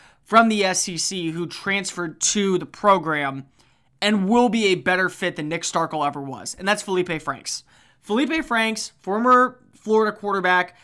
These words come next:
had season-ending surgery last year to replace a hip and a leg issue, if, if I'm not mistaken. Now he's gonna go into a program with Sam Pittman, who is known for building offensive line.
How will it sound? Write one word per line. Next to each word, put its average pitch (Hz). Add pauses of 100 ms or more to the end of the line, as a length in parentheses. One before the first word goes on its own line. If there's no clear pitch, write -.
had 160
season-ending 202
surgery 185
last 170
year 175 (440)
to 185
replace 196
a 156
hip - (100)
and 160
a 143
leg 175 (280)
issue, 202
if, 185
if 175
I'm 175
not 180
mistaken. 180 (760)
Now 269
he's 240
gonna 254
go 208
into 190
a 180
program 170
with 156
Sam 190
Pittman, 156 (320)
who 196
is 160
known 190
for 247
building 190
offensive 165
line. 147